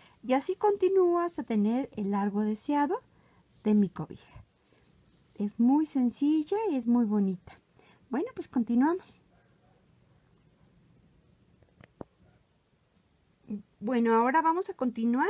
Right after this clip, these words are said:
con la orilla de nuestra cobija. Y yo he decidido hacerlo en color rosa. Aquí, miren, paso una lazadita. Y ya que pasé esa lazadita, aquí voy a hacer un puntito,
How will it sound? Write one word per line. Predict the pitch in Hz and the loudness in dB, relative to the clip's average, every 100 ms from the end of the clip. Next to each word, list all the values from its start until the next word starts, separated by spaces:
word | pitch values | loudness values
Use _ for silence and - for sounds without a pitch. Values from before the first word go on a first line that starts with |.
| 453 | -2
con | - 262 | -4 -2
la | |
orilla | 233 220 233 | 0 0 0
de | 226 | 0
nuestra | 208 202 208 | 0 -2 -6
cobija. | - 185 180 - _ _ _ - | -8 -6 -8 -10 _ _ _ -10
Y | 240 | -8
yo | 214 302 320 | -2 0 0
he | |
decidido | 311 330 - 359 339 269 | 0 -4 -4 -2 -2 0
hacerlo | 269 269 262 233 262 | -2 -2 -4 -4 -4
en | 311 247 | -4 -4
color | 202 196 220 339 - _ _ _ - | -4 -2 0 -2 -6 _ _ _ -14
rosa. | 185 220 180 - - _ _ _ - | -2 -2 -2 -8 -20 _ _ _ -10
Aquí, | 247 - 302 | -10 -6 -4
miren, | 302 220 196 | -2 -2 -4
paso | - 254 262 - - - - - - | -4 -4 -6 -12 -14 -20 -20 -14 -4
una | 277 277 | 0 0
lazadita. | 233 226 208 233 453 640 - - - - - | -2 -2 -4 -2 -2 -4 -8 -20 -20 -20 -16
Y | - 214 | -8 -4
ya | 294 | -4
que | 311 | -4
pasé | - 262 262 262 | -8 -6 -4 -4
esa | 262 269 | -4 -4
lazadita, | 277 381 294 240 254 - 330 523 - - - - - - - - - - | -4 -4 -4 -4 -4 -4 -4 -6 -10 -20 -20 -20 -20 -20 -20 -20 -20 -12
aquí | - 202 285 320 | -8 -6 -6 -6
voy | 202 220 240 | -2 0 0
a | 220 | -2
hacer | - 254 - - - - | -6 -10 -10 -20 -20 -8
un | 277 | -6
puntito, | 294 320 277 254 - | -6 -6 -6 -6 -6